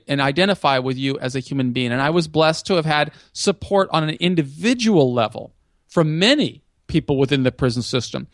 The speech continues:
who allowed me to, to get my education or allowed me to break through some of the barriers to the, to the extent that they could. But the reality is, is they could not, they were prohibited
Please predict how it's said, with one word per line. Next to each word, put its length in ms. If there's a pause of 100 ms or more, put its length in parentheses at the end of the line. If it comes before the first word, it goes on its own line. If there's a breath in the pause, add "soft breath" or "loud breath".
(200 loud breath)
who 160
allowed 480
me 240
to, 500 (300 soft breath)
to 100
get 240
my 540 (100)
education 920
or 100
allowed 400
me 140
to 100
break 360
through 200
some 220
of 100
the 80
barriers 600 (240 soft breath)
to 100
the, 160 (140)
to 100
the 80
extent 380
that 160
they 80
could. 560 (580 soft breath)
But 160
the 80
reality 640
is, 240
is 140
they 120
could 320
not, 360
they 60
were 120
prohibited 760